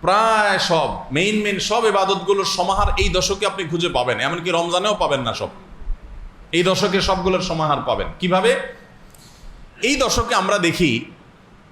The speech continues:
যে প্রথমত ঈমান, ঈমান তো বারো মাসের আমল, অন্য সময়ও আছে, এই সময়ও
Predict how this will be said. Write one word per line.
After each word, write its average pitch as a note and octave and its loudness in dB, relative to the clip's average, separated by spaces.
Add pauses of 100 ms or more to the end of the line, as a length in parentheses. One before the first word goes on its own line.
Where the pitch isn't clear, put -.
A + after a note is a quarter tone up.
যে C3+ -2 (260)
প্রথমত G#3+ 0 (1400)
ঈমান, F#3+ 0 (200)
ঈমান G#3+ 0
তো A3 0
বারো F#3 2
মাসের F3 2
আমল, G#2 -2 (680)
অন্য G3 2
সময়ও G#3+ 2
আছে, G#3+ 2
এই G#3 2
সময়ও A3+ 2